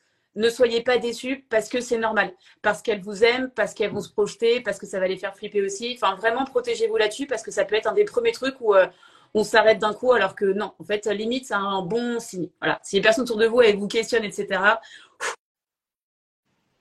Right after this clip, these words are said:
le deuxième que j'avais, c'était bien s'entourer et se protéger. Dans votre projet, euh, vous n'avez pas besoin que tout le monde dise que c'est génial et soit autour de vous pour dire que c'est un bon projet. C'est pas ça. Ce qu'il faut, c'est vous entourer des bonnes personnes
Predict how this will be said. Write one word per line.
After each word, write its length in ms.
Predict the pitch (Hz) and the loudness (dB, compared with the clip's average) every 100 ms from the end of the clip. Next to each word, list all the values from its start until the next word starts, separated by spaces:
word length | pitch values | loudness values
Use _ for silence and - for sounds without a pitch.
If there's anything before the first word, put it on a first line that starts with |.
| _ _ _ - - - | _ _ _ -20 -20 0
le 180 | 208 208 | 4 4
deuxième 400 | 254 262 269 254 | 4 2 0 0
que 120 | 247 | 0
j'avais, 380 | 226 220 240 262 | 4 4 2 -2
c'était 600 | - 226 - 214 240 - _ _ | -4 -6 -2 -2 -2 -6 _ _
bien 260 | 185 240 277 | -2 -2 -2
s'entourer 540 | 269 - 254 254 262 | -6 -8 -2 -2 -2
et 80 | 214 | -4
se 120 | 208 | -4
protéger. 540 | 226 233 233 214 180 - _ - - - _ _ _ _ | -2 -4 -2 -4 -6 -8 _ -20 -20 -20 _ _ _ _
Dans 220 | 175 247 247 | 0 2 2
votre 180 | 277 | -4
projet, 500 | - 262 240 247 277 247 | -4 -6 -4 -2 -4 -2
euh, 140 | 196 | -2
vous 80 | 190 | 0
n'avez 120 | 202 | -2
pas 140 | 196 247 | 0 -2
besoin 300 | 240 220 262 | -4 -4 -6
que 100 | 247 | -6
tout 240 | 196 - | -8 -6
le 80 | 254 | -4
monde 240 | 254 262 214 | -2 2 2
dise 220 | 180 226 | 0 -6
que 100 | - | -6
c'est 180 | 220 220 | -4 -4
génial 380 | 208 214 214 226 | -2 -2 0 2
et 80 | 208 | 0
soit 160 | 202 202 | 0 -2
autour 220 | 208 202 | -2 -6
de 100 | 208 | -6
vous 160 | 202 | -6
pour 180 | 233 190 | -12 -12
dire 140 | 190 208 | -8 -6
que 120 | 190 | -6
c'est 100 | 196 | -6
un 80 | 180 | -6
bon 120 | 202 | -8
projet. 340 | 196 180 165 | -8 -6 -6
C'est 140 | - 185 | -6 -4
pas 120 | 190 | -2
ça. 200 | 180 165 | -2 -6
Ce 80 | - | -8
qu'il 140 | - | -8
faut, 140 | 202 277 | -2 -2
c'est 120 | 277 | -2
vous 200 | 196 196 | -2 -2
entourer 320 | 202 208 233 | -2 2 4
des 120 | 202 | 4
bonnes 320 | 175 156 254 247 | 2 4 4 4
personnes 460 | 220 - 202 247 | 0 2 0 -2